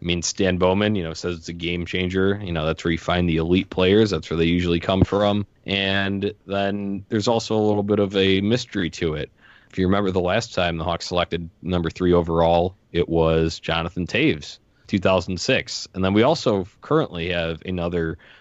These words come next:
number three overall pick on the team, and that is Dylan Strome. Granted, that was to Arizona, uh, but he was a number three overall pick,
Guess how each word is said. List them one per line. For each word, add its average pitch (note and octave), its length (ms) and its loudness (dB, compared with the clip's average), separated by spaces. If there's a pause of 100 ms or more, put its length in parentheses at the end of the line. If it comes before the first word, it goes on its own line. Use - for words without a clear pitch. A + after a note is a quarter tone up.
(120)
number F2 240 -2
three F2 260 0
overall E2+ 460 2
pick F2+ 260 -4
on E2 140 -4
the D#2 80 -6
team, E2+ 560 -2
and E2 120 -2
that F2 240 0
is E2 300 0
Dylan F#2 320 2
Strome. F#2+ 640 2 (160)
Granted, F2 280 -2
that E2+ 100 -2
was E2+ 120 -6
to - 160 -8
Arizona, F#2 640 2 (360)
uh, E2+ 240 2
but E2 160 -4
he G2 100 -4
was G#2 240 2
a G2+ 60 0
number F#2 240 -2
three F#2+ 200 -4
overall F2+ 400 0
pick, - 420 -6